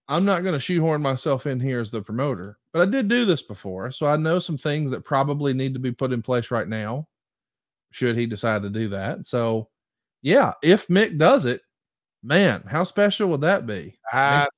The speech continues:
Speaker 1: last match, the last death match, Foley's last match. I mean, there's a lot of
Speaker 2: I love it.
Speaker 1: Yeah.
Speaker 2: I mean, the,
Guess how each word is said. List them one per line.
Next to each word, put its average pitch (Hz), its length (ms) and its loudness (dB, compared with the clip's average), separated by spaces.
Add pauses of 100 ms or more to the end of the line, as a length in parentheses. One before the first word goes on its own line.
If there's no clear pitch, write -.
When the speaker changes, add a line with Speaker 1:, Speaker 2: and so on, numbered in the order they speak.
Speaker 1:
last - 240 -14
match, 165 380 -6
the 139 120 4
last 139 440 4
death 156 300 -2
match, 92 360 -8
Foley's 160 520 2
last 151 380 -2
match. 127 380 -8
I 120 40 -2
mean, 117 140 -2
there's 107 160 -4
a 98 60 -4
lot 139 320 2
of 123 160 -2 (460)
Speaker 2:
I 120 140 0
love 120 300 2
it. - 220 -14 (300)
Speaker 1:
Yeah. 175 300 0 (220)
Speaker 2:
I 139 80 2
mean, 131 500 -4 (260)
the, 113 480 -8